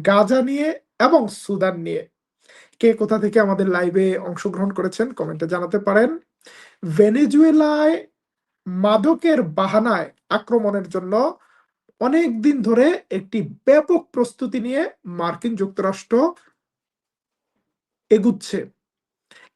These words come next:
এই ভেনেজুয়েলার বিরুদ্ধে কেন এভাবে উঠে পড়ে লেগেছে, তার কারণ হলো, এক নাম্বার, ভেনেজুয়েলা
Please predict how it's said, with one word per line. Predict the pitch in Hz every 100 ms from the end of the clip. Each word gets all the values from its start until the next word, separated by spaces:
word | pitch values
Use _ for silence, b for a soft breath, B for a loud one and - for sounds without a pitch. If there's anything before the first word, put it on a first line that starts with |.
| -
এই | 233 302
ভেনেজুয়েলার | 196 208 208 240 262 302 302 294
বিরুদ্ধে | 269 277 202 285 285 _
কেন | - 233 262 294 190 -
এভাবে | 196 190 214
উঠে | 220 175 196
পড়ে | 196 185
লেগেছে, | 170 160 180 180 - - _ _
তার | 185 170 165 -
কারণ | 190 214 240
হলো, | 170 190 208 285 - _
এক | 196 233 -
নাম্বার, | 208 190 185 240 349 b b b b
ভেনেজুয়েলা | 156 202 214 254 269 277